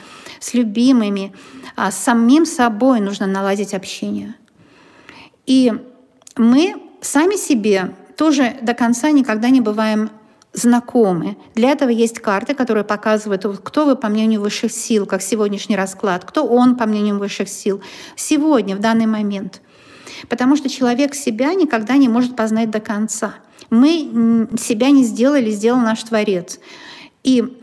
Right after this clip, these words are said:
мы себя, мы не можем познать, творение не может себя знать точно до конца.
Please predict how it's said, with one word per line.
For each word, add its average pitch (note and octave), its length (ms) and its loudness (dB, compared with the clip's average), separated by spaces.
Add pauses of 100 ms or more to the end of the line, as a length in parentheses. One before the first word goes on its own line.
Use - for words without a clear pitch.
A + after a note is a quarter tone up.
(260)
мы C#4 500 4
себя, C#4+ 600 0
мы A3+ 80 2
не C4 100 8
можем C4 320 6
познать, G3+ 400 -2
творение C4 460 4
не A3+ 100 4
может A#3 240 0
себя A3+ 240 -2
знать A3 360 0
точно F3 420 -4
до F#3+ 140 -4
конца. F#3+ 520 -6